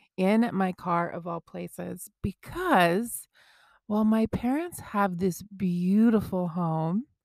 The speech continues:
It is not very soundproof. And I was chuckling with my,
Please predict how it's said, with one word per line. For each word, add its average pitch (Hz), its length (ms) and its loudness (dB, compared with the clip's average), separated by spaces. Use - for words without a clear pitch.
It 240 200 -2
is 196 200 0
not 170 600 0
very 180 280 -2
soundproof. 180 720 -4
And 240 560 2
I 233 200 4
was 226 300 -2
chuckling 190 600 -4
with 180 200 -4
my, 170 380 -4